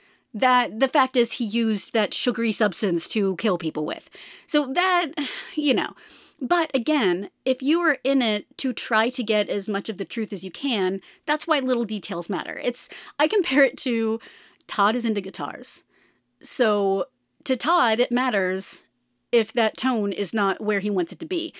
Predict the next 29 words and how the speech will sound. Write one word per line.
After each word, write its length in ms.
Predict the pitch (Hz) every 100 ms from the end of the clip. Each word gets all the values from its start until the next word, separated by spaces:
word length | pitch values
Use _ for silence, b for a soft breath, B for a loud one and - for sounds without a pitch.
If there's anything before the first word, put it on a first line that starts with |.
| B B
And 120 | 277
sometimes 460 | 480 466 370 277 262
when 100 | 247
he 80 |
says, 220 | 240 226 -
"Do 100 | 269
you 60 |
hear 180 | - -
that? 240 | 180 226 - _ b b b -
I 120 | 220
don't 260 | 240 233
hear 240 | - 214 226
it." 260 | 196 - - b b b b _ -
And 520 | 202 185 180 170 - - -
it's 200 | 214 -
his 200 | 196 180
guitar 340 | 254 - 339
player 280 | 330 262 226
ears 260 | 196 175 165
that 120 | 175
hear 200 | 170 147
it, 240 | - - - B B B B
you 120 | 240
know? 280 | 196 175 185
So 240 | - 254
to 140 | 220 226
him, 340 | - 370 254
it 140 | 254 247
matters 720 | 226 262 285 175 175 220 -